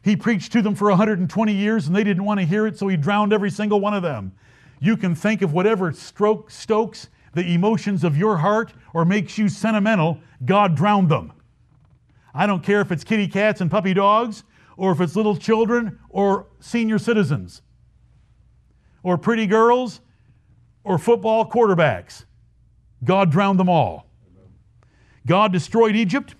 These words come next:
its children, its ruler, its army, its wealth, for his people Israel, because they had mistreated his people, because there's war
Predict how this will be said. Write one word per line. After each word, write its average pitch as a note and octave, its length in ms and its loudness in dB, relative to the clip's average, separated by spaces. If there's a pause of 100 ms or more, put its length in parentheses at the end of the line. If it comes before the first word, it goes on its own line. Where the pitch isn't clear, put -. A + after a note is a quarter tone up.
(220)
its G#3 240 0
children, A#3+ 640 0
its F#3+ 240 -2
ruler, A#3 480 0 (100)
its G3 220 0
army, A#3 420 0 (220)
its G3 240 0
wealth, G3 480 0 (720)
for F3+ 160 2
his F#3 200 4
people G3 380 0
Israel, C#3+ 500 2 (640)
because D#3 320 2
they G#3 160 4
had E3+ 140 2
mistreated G3+ 480 2
his D#3 220 2
people, B2 440 -2 (320)
because D#3 300 2
there's F3 160 2
war E3+ 540 4